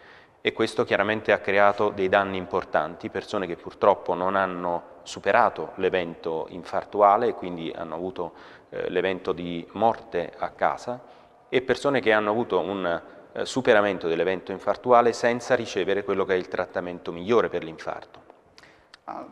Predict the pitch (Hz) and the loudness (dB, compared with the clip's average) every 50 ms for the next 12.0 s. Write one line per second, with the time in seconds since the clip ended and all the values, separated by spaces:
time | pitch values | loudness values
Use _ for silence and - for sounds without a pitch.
0 | - _ - 143 139 170 196 202 - 220 226 214 196 185 170 156 147 147 147 143 | -20 _ -10 -8 -4 -4 -4 -4 -6 -10 -6 -6 -4 -4 -4 -6 -6 -8 -8 -8
1 | 143 135 127 131 127 123 123 123 123 - - 127 - - 131 120 101 - 117 123 | -10 -10 -12 -12 -12 -12 -12 -12 -14 -12 -12 -14 -10 -8 -8 -8 -8 -10 -10 -12
2 | 127 - 123 113 120 117 123 - - - 170 175 139 120 123 117 113 - 135 123 | -10 -10 -12 -14 -10 -10 -10 -10 -8 -10 -8 -8 -8 -8 -10 -10 -8 -8 -6 -4
3 | 123 127 139 147 151 151 151 147 143 - 127 123 120 117 113 107 - - 135 131 | -2 -2 0 -2 0 -2 -2 -4 -4 -6 -8 -8 -8 -8 -8 -10 -10 -10 -10 -10
4 | 123 - 131 120 117 - - 139 135 120 - - - - - - - - - - | -6 -4 -2 -2 -2 -2 -6 -8 -14 -14 -14 -14 -14 -16 -16 -18 -20 -20 -20 -20
5 | - _ - 113 117 110 123 151 156 151 151 127 131 131 143 139 135 139 147 139 | -20 _ -10 -8 -8 -2 -2 -2 -2 -2 -4 -4 2 2 2 2 2 -2 -2 -2
6 | - 151 - - 139 - - - 135 131 131 131 120 117 120 117 113 113 - - | -6 -8 -6 -6 -10 -10 -4 0 2 2 2 2 -2 -4 -4 -4 -4 -6 -10 -14
7 | - - - - - 131 123 139 131 131 120 127 123 127 131 127 131 127 127 127 | -16 -18 -18 -12 -12 -10 -10 -8 -8 -4 -2 -2 0 0 0 -2 -2 -2 -2 -2
8 | 123 123 123 - 127 127 127 - - 131 - 135 131 127 127 - - - 127 120 | -2 -2 2 2 2 2 2 -2 -10 -10 -6 -4 -4 -4 -6 -6 -6 -4 -4 -4
9 | 123 123 - - - - - - - 131 120 - - 139 143 139 - - 143 135 | -4 -6 -12 -16 -20 -20 -20 -16 -14 -14 -12 -6 -2 -2 -2 -4 -4 -8 -6 -4
10 | 131 135 131 139 135 135 131 - 147 143 135 131 - 143 139 - 170 190 208 208 | -4 -4 -6 -6 -6 -6 -6 -4 -4 -6 -6 -4 -4 -6 -2 0 0 0 0 -2
11 | 208 196 160 143 143 131 - - 139 127 123 127 120 123 123 120 113 117 - | -4 -6 -2 0 0 0 0 -2 -4 -4 -4 -6 -6 -8 -10 -10 -10 -12 -14